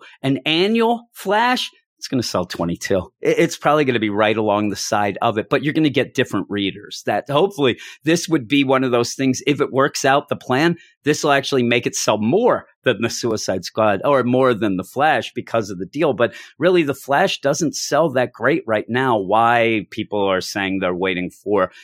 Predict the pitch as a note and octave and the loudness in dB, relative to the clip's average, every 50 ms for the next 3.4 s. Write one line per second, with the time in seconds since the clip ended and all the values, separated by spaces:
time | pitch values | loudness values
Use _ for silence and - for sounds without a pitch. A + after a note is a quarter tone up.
0 | - - C4 G3 D#3 C3+ - - D#3 C3+ A#2 - A#2+ A2 G#2 G2+ G#2+ A#2 A2+ G#2 | -8 -2 0 2 2 2 2 0 -2 -2 0 -2 -2 -2 0 2 2 2 2 2
1 | F#2+ F#2 - - - G#2+ G2+ F#2 F#2 F#2+ G#2 G#2+ G#2 G2 F2+ - - - _ _ | -2 -4 -6 -4 -4 -2 -2 -2 -2 0 0 0 0 -2 -4 -8 -14 -20 _ _
2 | G#2+ A2 G#2+ G2 F#2 F2+ F2+ G2 F#2+ G2 G2 F2+ - G#2 G2+ G2 - G2+ F#2+ F#2 | -2 0 0 0 -2 -2 -2 -4 -2 -2 -2 -2 0 0 0 0 -2 -4 -2 -2
3 | G2+ G#2+ G#2+ G2+ - - F#2 | 0 -2 -2 -4 -6 -8 -6